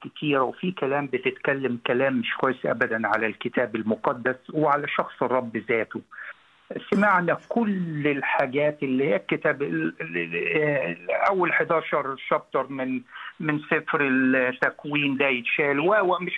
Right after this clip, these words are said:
مش عايز أقول يعني كلنا عارفين إيه اللي بيتقال. وفي ناس المفروض إن هم مقامات كبيرة في الكنيسة يعني بيشتركوا في العمليات ده، سواء عن كتابة،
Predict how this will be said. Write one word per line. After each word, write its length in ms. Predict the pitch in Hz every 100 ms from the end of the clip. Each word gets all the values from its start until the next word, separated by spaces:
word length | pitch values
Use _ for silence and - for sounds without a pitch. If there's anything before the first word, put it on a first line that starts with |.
| 180
مش 160 | 180 180
عايز 220 | 208 175
أقول 260 | 151 165 120
يعني 180 | 139 151
كلنا 320 | 196 190 185
عارفين 300 | 143 - 147
إيه 140 | 160
اللي 220 | 147 127 117
بيتقال. 440 | 117 117 120 104 90 _ - - - - - 170
وفي 1080 | 165 156 147 139 139 - - - - 233 208
ناس 240 | 185 185 - 156
المفروض 500 | 147 143 - 196 147
إن 120 | 143
هم 280 | 156 156 127
مقامات 500 | 127 131 139 160 156 -
كبيرة 400 | 120 135 143 127
في 120 | -
الكنيسة 680 | 110 - 127 151 147 - 101
يعني 440 | 120 120 107 117 _ - - - -
بيشتركوا 840 | 143 151 151 135 - - 220 - 135
في 120 | 151
العمليات 680 | 127 123 127 123 127 131
ده، 220 | 123 120 120
سواء 220 | 143 165
عن 260 | 131 131 131
كتابة، 480 | - - 156 127